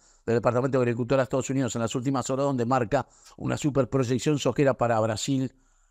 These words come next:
Estados Unidos y también, ¿por qué no?, para la Argentina, que en la última campaña superó los cincuenta millones de toneladas y además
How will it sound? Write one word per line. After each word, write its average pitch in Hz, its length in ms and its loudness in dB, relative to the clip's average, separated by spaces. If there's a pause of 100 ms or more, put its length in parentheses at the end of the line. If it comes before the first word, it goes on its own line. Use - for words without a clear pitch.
(240)
Estados 131 440 2
Unidos 139 300 0
y 120 40 -4
también, 127 340 0
¿por 131 220 0
qué 131 140 0
no?, 131 160 0
para 123 160 4
la 127 80 2
Argentina, 127 440 0
que 110 60 -2
en 113 60 2
la 117 60 2
última 120 260 0
campaña 120 380 0
superó 113 280 -2
los 113 140 0
cincuenta 113 340 0
millones 113 300 0
de 117 60 -2
toneladas 123 500 0
y 123 40 2
además 117 420 0